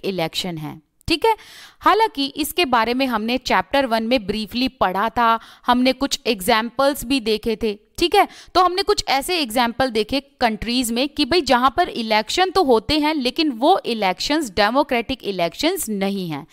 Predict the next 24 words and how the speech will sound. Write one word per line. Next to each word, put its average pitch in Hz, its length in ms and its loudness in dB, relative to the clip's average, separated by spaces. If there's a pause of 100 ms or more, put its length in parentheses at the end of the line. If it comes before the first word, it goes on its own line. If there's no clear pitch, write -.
(320)
And 311 180 -2
उसी 302 340 -2
चीज 285 280 -2
को 302 140 2
अब 233 380 0
हम 269 120 -2
यहाँ 220 380 -4
पर 277 140 2
रिकॉल 240 520 2
करने 214 340 -4
की 220 160 -8
कोशिश 190 500 -2
करेंगे 254 540 0 (320)
and 311 260 -2
हम 320 260 -2
कुछ 359 320 -2
यहाँ 208 360 0
पर 311 120 2 (160)
कंडीशंस 302 720 0
जानेंगे, 196 380 -2
मतलब 233 340 -2
कुछ - 240 0
शर्तें 262 560 2
जानेंगे 202 520 -2